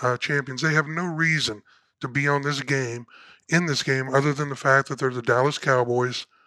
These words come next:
and Jerry Jones is gonna love the fact that they're spotlighted in the solo game to open up the season. When I was watching Hard Knocks,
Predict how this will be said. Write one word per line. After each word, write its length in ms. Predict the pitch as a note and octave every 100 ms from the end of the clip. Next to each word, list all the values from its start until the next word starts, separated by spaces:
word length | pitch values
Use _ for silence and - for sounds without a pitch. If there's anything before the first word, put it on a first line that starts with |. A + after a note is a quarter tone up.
| _ _ _ _ _ -
and 100 | A#2
Jerry 260 | C3 C#3
Jones 520 | C#3 C#3 C#3 C#3+ - - - - _
is 180 | B2+ A#2+
gonna 200 | B2+ A#2+
love 300 | A#2 C3 C3+
the 80 | C#3
fact 340 | - C3+ C#3
that 120 | C3
they're 100 | C#3+
spotlighted 920 | C3 - C#3 C3+ - B2+ B2+ C3 B2 -
in 160 | B2 A#2
the 80 |
solo 460 | A2+ - B2+ B2+ C3
game 380 | B2 B2+ B2+ B2 - - _
to 80 | C3
open 240 | B2 A#2+ A#2+
up 120 | A2+
the 60 | -
season. 440 | - A#2+ A2+ A2 _ _ _ _ _ -
When 160 | C3
I 60 | C#3
was 160 | D3 C#3+
watching 360 | D3 D3 D3
Hard 280 | A#2+ D#3+ D#3
Knocks, 480 | C#3 B2+ C3 - -